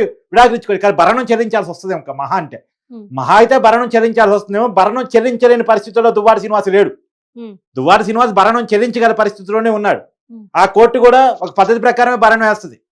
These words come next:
Speaker 2: ఉమ్.
Speaker 1: కానీ ఆ కేవలం విడాకులు ఇవ్వకుండా, భార్య పిల్లల్ని వదిలేసి రెండు సంవత్సరాలుగా వాళ్ళని టచ్ లోకి లేకుండా, గత ఆరు నెలలుగా పిల్లలు అనేక మార్లు ఫోన్లు చేసినా, ఇలా మీడియాతో వాళ్ళు అక్కడికి పోవటానికి చాలా మంది తప్పుపడుతున్నారు.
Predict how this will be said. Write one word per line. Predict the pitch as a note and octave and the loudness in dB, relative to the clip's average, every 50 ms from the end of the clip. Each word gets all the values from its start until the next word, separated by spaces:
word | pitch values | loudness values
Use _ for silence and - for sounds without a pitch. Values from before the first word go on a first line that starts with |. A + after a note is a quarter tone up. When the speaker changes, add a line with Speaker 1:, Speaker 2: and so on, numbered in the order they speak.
| _ C4 | _ -14
Speaker 2:
ఉమ్. | C4+ B3+ G#3+ E3+ _ _ | -14 -14 -14 -16 _ _
Speaker 1:
కానీ | - G#3 B3 C4+ C4+ B3+ G#3 - _ _ _ _ _ - | -2 -2 0 -2 -4 -6 -8 -10 _ _ _ _ _ -2
ఆ | E3 G3+ | 0 0
కేవలం | A3+ - - F#3 G#3 A#3 C4 B3+ C4+ C4 C4 C4 C4 C4 C4 - _ _ | 0 0 0 2 4 6 6 6 6 6 6 4 4 2 -4 -10 _ _
విడాకులు | C3+ C#3 E3 E3+ G#3+ A#3+ B3+ B3 B3+ B3 | -2 0 2 6 6 6 6 6 4 4
ఇవ్వకుండా, | A3+ G#3+ - F#3+ E3+ D3 C3 C3 D3+ F3+ - _ _ | 4 4 2 -2 -8 -2 0 0 0 0 -4 _ _
భార్య | D3 - E3+ G3+ A#3+ C4 C#4 | 0 4 6 6 8 8 6
పిల్లల్ని | C4 C4 B3+ B3 A#3+ B3 A#3+ G#3+ | 6 6 4 6 6 4 2 0
వదిలేసి | F#3 F#3+ G3 G#3 G#3+ F#3 - - E3 F#3 A3+ | -2 0 0 0 0 0 -2 -4 -6 -6 -6
రెండు | G#3+ F#3+ G3 G3 G#3 | -4 -4 -4 -4 -2
సంవత్సరాలుగా | - G#3+ A3+ A#3 A3+ B3 B3+ B3 A#3 A#3+ A#3 A#3+ B3+ B3+ A#3+ A3 - - _ _ _ _ _ C#3+ | -2 -2 -2 -2 -2 0 0 0 0 2 2 2 2 2 2 0 -4 -10 _ _ _ _ _ -2
వాళ్ళని | D#3 F#3+ A3+ A#3+ B3+ A#3+ B3 A#3 | 2 4 4 4 4 2 0 -2
టచ్ | - F#3 F3 F3 - B3 | -2 -4 -6 -4 2 4
లోకి | B3 A#3+ A3+ A#3 | 4 4 6 4
లేకుండా, | G#3+ G#3 G#3 G3+ F#3+ D#3+ D3 D3+ F#3 G#3+ G#3 - _ _ _ _ _ _ _ _ _ _ - G#3 | 2 0 -2 -2 -6 -4 -2 0 0 0 -2 -8 _ _ _ _ _ _ _ _ _ _ 0 2
గత | A3+ B3+ | 4 6
ఆరు | A#3 A3 A3+ A#3+ | 6 6 6 6
నెలలుగా | A#3 A#3+ B3 B3+ C4+ B3+ C4+ | 4 2 2 2 4 4 2
పిల్లలు | C4 C4 A#3 A#3 B3 B3 B3 | 2 2 2 2 4 4 4
అనేక | A#3+ A3+ F#3+ G3 G#3 A#3+ B3 B3 B3 | 2 2 0 0 0 -2 -2 -2 -4
మార్లు | A#3+ A3 A3+ A#3+ A#3+ A#3+ A#3+ A#3 - | -4 0 0 2 2 2 0 0 -2
ఫోన్లు | F#3+ A3 A#3 B3 | -4 -2 -2 -4
చేసినా, | B3 G#3+ A3+ G#3+ G#3 G#3 G#3 A3 | -4 -4 -4 -4 -4 -4 -4 -2
ఇలా | A#3 A#3 G#3+ G3+ G3+ | -2 0 0 0 0
మీడియాతో | G3 F3+ G3 A#3+ A#3+ B3+ B3 B3 A#3+ - - _ _ _ _ _ _ D#3 D#3 A3 A#3+ B3+ C4 B3+ A#3+ - F3+ | 0 0 -2 0 4 6 6 6 6 4 0 _ _ _ _ _ _ _ 2 4 4 6 6 4 2 0 0
వాళ్ళు | F3+ F#3 G3+ | 2 2 4
అక్కడికి | G3 F#3+ G3 G3+ F#3+ | 2 4 2 2 4
పోవటానికి | G3+ G#3+ A3+ A3 A#3+ A#3+ B3 A#3 A#3 | 4 4 4 4 2 0 0 0 0
చాలా | G#3 G#3 A3 | 0 0 0
మంది | G#3+ G#3 G#3+ | -2 -2 -2
తప్పుపడుతున్నారు. | G3+ G3 - G#3+ G3+ G3+ G3 E3 C#3+ C3 G#2+ | -2 0 0 0 -2 -2 -4 -10 -12 -14 -16